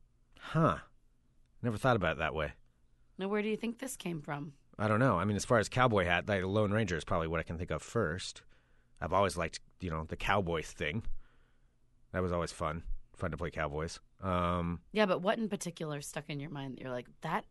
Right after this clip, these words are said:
Speaker 2: screams wealth to me"? I mean, like,
Speaker 1: I don't
Speaker 2: every
Speaker 1: know about
Speaker 2: time
Speaker 1: the
Speaker 2: you
Speaker 1: wealth
Speaker 2: play, like,
Speaker 1: part.
Speaker 2: a tycoon or anything about
Speaker 1: Yeah.
Speaker 2: that, it's always a billionaire with an accent.
Speaker 1: With the oil money, I'm a gold tycoon. Yeah, it does always go back to that. I don't know why.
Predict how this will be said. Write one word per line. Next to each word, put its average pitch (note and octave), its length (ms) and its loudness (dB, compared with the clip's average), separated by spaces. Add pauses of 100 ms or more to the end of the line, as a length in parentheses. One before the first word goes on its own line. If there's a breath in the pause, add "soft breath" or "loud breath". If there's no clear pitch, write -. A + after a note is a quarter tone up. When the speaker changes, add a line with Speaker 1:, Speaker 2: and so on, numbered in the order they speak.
(120)
Speaker 2:
screams D3+ 500 -4
wealth D3+ 260 0 (140)
to D#3 100 -8
me"? C3 140 -10
I B2+ 40 -12
mean, B2+ 200 -8
like, G2+ 200 -10 (720 soft breath)
Speaker 1:
I - 60 4
don't E3+ 120 10
Speaker 2:
every E3+ 100 8
Speaker 1:
know D#3 60 10
about - 80 8
Speaker 2:
time - 100 4
Speaker 1:
the - 80 4
Speaker 2:
you G3 60 4
Speaker 1:
wealth G3 100 8
Speaker 2:
play, G#3 100 8
like, F#3+ 120 6
Speaker 1:
part. - 120 4
Speaker 2:
a - 20 -6
tycoon G3+ 800 4
or E3 140 2
anything F3+ 480 0
about C#3 160 2
Speaker 1:
Yeah. F#2+ 140 8
Speaker 2:
that, D#3 220 4
it's D#3 220 -8
always E3 400 -2
a E3 60 -8
billionaire F3 560 -2
with F3 160 -6
an E3+ 60 -4
accent. E3+ 440 -2
Speaker 1:
With - 80 -8
the A#2+ 140 -2
oil G#3 360 10
money, D#3 280 6
I'm C#3+ 80 2
a C3+ 40 4
gold F#3+ 400 8
tycoon. A#2+ 760 4 (440 loud breath)
Yeah, A#2 200 10
it - 20 8
does A#2+ 180 6
always G2 200 6
go F2+ 120 0
back E2 180 0
to E2+ 100 -6
that. D#2+ 200 0 (120)
I E2 80 2
don't C#3+ 100 10
know F#3+ 80 8
why. D3 380 8